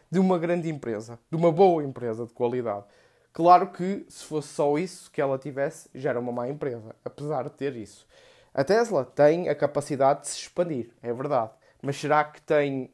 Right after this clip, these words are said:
eh, o moat, ou seja, a vantagem competitiva? No meu ver, não, não é? Mas lá está, a Tesla vai ser uma das próximas análises que vão, que vai, vão sair. Eh, aliás, não vão ser a,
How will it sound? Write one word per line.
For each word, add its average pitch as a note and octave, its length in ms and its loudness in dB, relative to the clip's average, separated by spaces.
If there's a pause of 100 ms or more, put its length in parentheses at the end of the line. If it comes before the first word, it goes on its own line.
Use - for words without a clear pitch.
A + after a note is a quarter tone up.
(100)
eh, B2+ 320 -4
o D3 120 -6
moat, C#3 340 -4
ou B2+ 60 -14
seja, A#2 420 -10
a B2 60 -4
vantagem C3 400 -8
competitiva? C#3 640 -10 (500)
No A#2+ 220 -6
meu B2 180 -4
ver, B2+ 320 -2 (220)
não, A#2+ 340 -6 (240)
não A2+ 180 -8
é? B2+ 80 -6
Mas C3 380 -12 (440)
lá B2 100 2
está, A#2+ 360 0
a C3 80 -8
Tesla E3+ 400 0
vai E3 160 -4
ser D#3+ 200 -6
uma D3 200 -6
das C#3 180 -6
próximas E3+ 460 -4
análises D3+ 460 -4
que - 100 -18
vão, C#3 320 -4
que - 80 -20
vai, C3 160 2
vão C#3+ 280 -4
sair. B2 380 -2 (460)
Eh, B2+ 260 0
aliás, E3+ 540 -2
não D3+ 340 -6
vão E3+ 220 -4
ser G3 260 2
a, F#3 160 0